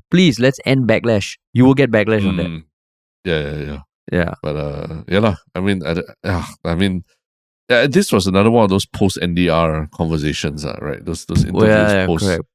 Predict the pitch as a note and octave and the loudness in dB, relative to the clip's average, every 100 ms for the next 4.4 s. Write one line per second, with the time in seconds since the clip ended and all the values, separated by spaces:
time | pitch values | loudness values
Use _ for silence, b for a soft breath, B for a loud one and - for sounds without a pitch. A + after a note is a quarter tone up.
0 | _ G2+ A#2+ A2+ - - F#2+ - - F2+ | _ -6 -2 -2 -2 -2 0 2 0 0
1 | F2+ G2 _ _ _ _ _ - - E2+ | -4 -8 _ _ _ _ _ -14 -8 -6
2 | D#2+ D#2 D#2 D#2+ F#2 F#2 G2+ G#2 - A2+ | -6 -6 -8 -6 -2 0 0 -2 -4 -10
3 | - _ D3+ F3 G3 A#2+ D3 A2+ F#2+ F#2+ | -12 _ 0 2 2 2 2 2 0 0
4 | G2+ G#2 G2+ - | 0 0 -2 -4